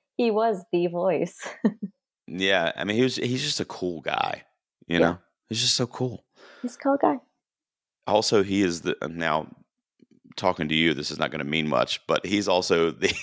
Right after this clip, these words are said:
Speaker 2: <laughs> uh, highest level celebrity, I guess you would say, that I've met.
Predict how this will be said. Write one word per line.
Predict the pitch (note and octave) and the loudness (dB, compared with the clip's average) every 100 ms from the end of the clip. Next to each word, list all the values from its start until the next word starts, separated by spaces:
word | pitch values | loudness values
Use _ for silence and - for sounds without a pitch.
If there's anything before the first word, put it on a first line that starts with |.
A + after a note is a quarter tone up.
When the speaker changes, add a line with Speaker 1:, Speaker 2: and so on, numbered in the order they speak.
| - - | -8 -6
Speaker 2:
<laughs> | - - - - - - | -6 -8 -14 -14 -10 0
uh, | D#2+ A#1 G1+ - | 2 4 0 -2
highest | G#2 A2 A#2 A2+ | 0 2 2 0
level | F#2 F2 F#2+ A#2+ A#2 | 0 0 2 2 0
celebrity, | - B2 B2 A#2+ | 0 0 2 4
I | A#2 | 4
guess | A2+ A#2 | 2 0
you | A#2+ | 0
would | A2+ | 0
say, | A#2+ A#2 | 2 2
that | F2 | 2
I've | D2+ D#2 | 2 2
met. | C#2+ G1+ - | 0 -2 -4